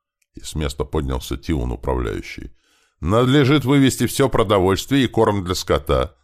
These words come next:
да лошадей в Торопец. Всё, что вы не сможете вывести, надёжно схороните. Не сможете схоронить — сожгите. Но чтобы ничего не досталось врагу».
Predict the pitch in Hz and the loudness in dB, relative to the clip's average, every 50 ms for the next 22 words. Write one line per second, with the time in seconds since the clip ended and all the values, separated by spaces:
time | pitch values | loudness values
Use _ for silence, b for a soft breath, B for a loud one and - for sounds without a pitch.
0 | _ _ - 62 98 113 127 120 - - 120 104 73 67 76 78 95 110 - - | _ _ -2 0 2 2 4 2 2 2 0 0 0 0 0 0 0 -2 0 0
1 | 120 113 110 107 - - 55 - - - - - - - - - - - - - | 2 2 2 0 -2 -6 -8 -8 -8 -16 -20 -20 -20 -20 -20 -20 -20 -20 -20 -20
2 | - - - - _ - _ _ _ _ _ _ _ _ _ _ _ _ - - | -20 -20 -20 -20 _ -20 _ _ _ _ _ _ _ _ _ _ _ _ -10 -4
3 | - 76 71 - 76 78 80 87 80 80 76 - 90 87 80 82 80 71 85 82 | -4 -4 -4 -2 -4 -2 -2 -2 -2 -2 -4 -4 -2 -2 0 0 -2 0 -2 -2
4 | 73 78 80 92 110 110 - 123 135 127 104 85 76 78 82 78 73 95 90 - | 0 0 0 0 -2 -4 -4 -6 -2 0 0 0 0 0 -2 -2 -2 -4 -6 -6
5 | - - 90 85 78 67 55 50 - - - - - _ _ _ _ _ _ _ | -4 -2 -2 0 0 -2 -4 -8 -12 -14 -16 -20 -20 _ _ _ _ _ _ _
6 | _ _ _ _ _ _ _ _ - 73 95 117 127 - - 120 131 127 110 107 | _ _ _ _ _ _ _ _ -6 -2 0 0 0 0 0 0 2 2 2 2
7 | 107 90 104 98 - - - 98 92 95 95 104 120 135 135 - - _ _ - | 0 0 -2 -4 -4 0 0 2 2 2 2 2 0 -2 -4 -8 -18 _ _ -8
8 | - - 107 101 85 87 85 87 78 71 - - 50 - - - _ _ _ _ | -2 0 0 0 0 -2 -6 -6 -6 -6 -8 -10 -12 -12 -14 -18 _ _ _ _
9 | _ _ _ _ _ _ _ _ _ _ _ _ _ - 62 71 78 78 - - | _ _ _ _ _ _ _ _ _ _ _ _ _ -6 -2 0 0 0 0 0
10 | 90 87 87 101 98 101 95 - - 101 95 101 117 127 135 135 113 101 87 - | 0 0 2 0 0 0 -2 0 -2 0 0 2 0 0 0 0 0 -2 -2 0
11 | - 85 85 90 85 - 98 82 82 73 - - - - | 0 2 2 2 0 0 0 0 0 0 -2 -6 -10 -14